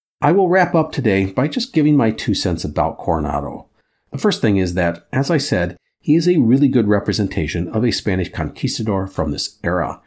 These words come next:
That comes with the good and bad things. I admire his explorations. To go on such long journeys into the interior of an unknown region is not easy.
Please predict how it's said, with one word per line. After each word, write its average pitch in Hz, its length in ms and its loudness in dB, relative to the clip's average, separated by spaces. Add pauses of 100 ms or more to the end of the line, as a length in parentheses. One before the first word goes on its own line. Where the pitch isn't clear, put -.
(380)
That 160 200 0
comes 214 260 0
with 196 140 -2
the - 80 -2
good 120 280 2
and 135 140 2
bad 120 260 0
things. - 440 -8 (160)
I 117 140 2
admire 117 360 2
his 87 160 0
explorations. 85 880 -4 (340)
To 123 80 -10
go 143 120 2
on 156 140 2
such - 240 -4
long 113 260 2
journeys 101 440 0
into 95 200 0
the 104 140 -2
interior 104 440 2
of 90 120 0
an 85 100 0
unknown 87 400 0
region 95 420 0
is 123 160 -2
not - 300 -2
easy. - 440 -4